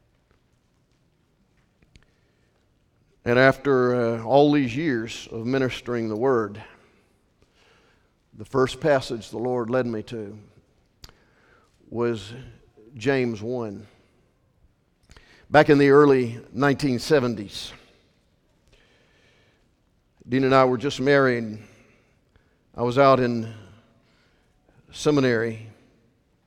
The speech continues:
And we would have, during the summer, a home there owned by a former professional football player for the Green Bay Packers,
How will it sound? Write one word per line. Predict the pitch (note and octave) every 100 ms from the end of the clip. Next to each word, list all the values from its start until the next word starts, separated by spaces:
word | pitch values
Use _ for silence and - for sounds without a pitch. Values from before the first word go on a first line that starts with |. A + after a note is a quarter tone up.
| _ _ _ _ _ _ - _ _ _ _ _ _ _ _ _ _ _ _ _ _ _ _ _ -
And | C3 B2 B2
we | D3+
would | E3+ D#3
have, | C#3 D#3 C#3+ B2+ A#2+ A#2 - - - - _ B2
during | C3+ D3+
the | B2+ -
summer, | - D3 B2 G#2 - - _ _ _ _ _ _ _ _ -
a | A2
home | C#3+ D#3+ C#3+ B2+
there | A2+ G#2+ A#2 A2 - - - - -
owned | - C3 B2+
by | B2+ B2 A2+
a | G#2+ A2 A2 G#2 _ _ -
former | C#3 C3+ B2+
professional | - G#2+ C3 A#2 B2 A2
football | C#3+ - A#2+ A2 G#2
player | B2 A#2+ A#2 A2+
for | -
the | A2+
Green | G2+ B2 A#2+
Bay | A#2 A2
Packers, | D3 B2 - G#2+ -